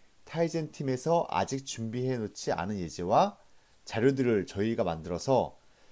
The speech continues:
그 자료들을 채워야, 채워야 하지 않을까라고 진지하게 고민을 하게 되었고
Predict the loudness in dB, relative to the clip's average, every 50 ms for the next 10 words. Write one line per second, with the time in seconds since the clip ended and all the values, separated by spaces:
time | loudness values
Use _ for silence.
0 | -20 -12 -8 -6 -6 -4 -2 -2 0 0 0 -2 -2 0 2 2 2 2 0 -6
1 | -14 -14 -6 -4 -2 0 2 4 4 4 4 4 4 6 6 6 4 4 0 -4
2 | -10 _ _ -10 -10 -6 2 8 10 10 10 10 8 8 6 6 8 6 6 4
3 | 2 2 4 6 6 6 6 4 0 -4 -10 -20 -20 -20 -20 -18 -16 -16 -16 -16
4 | -6 -2 0 0 0 0 -2 -4 -4 -4 0 4 4 4 6 4 2 -2 -2 -4
5 | -2 -2 0 0 0 0 0 0 -2 -2 -4 -4 -2 0 2 0 0 0 -4 -6
6 | -4 0 0 2 2 0 -2 -4